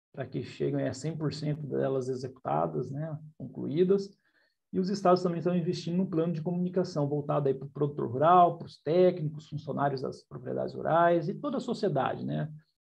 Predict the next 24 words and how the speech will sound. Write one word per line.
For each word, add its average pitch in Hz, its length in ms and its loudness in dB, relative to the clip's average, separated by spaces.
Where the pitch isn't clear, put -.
É, 143 200 -2
levando 180 440 6
a 180 40 0
informação 165 840 -2
do 143 260 -10
que 175 100 -12
que - 80 -10
tá 180 80 -6
acontecendo, 151 720 -4
do 147 80 -6
trabalho 143 340 -4
que - 100 -12
vem 135 120 -4
sendo 131 320 -8
feito 131 260 -4
aí 127 60 -4
dentro 131 260 -8
do, 131 120 -12
do - 200 -16
pnefa, 151 500 -2
dentro 131 300 -4
do 123 80 -8
plano 127 240 -6
estratégico, 160 880 -2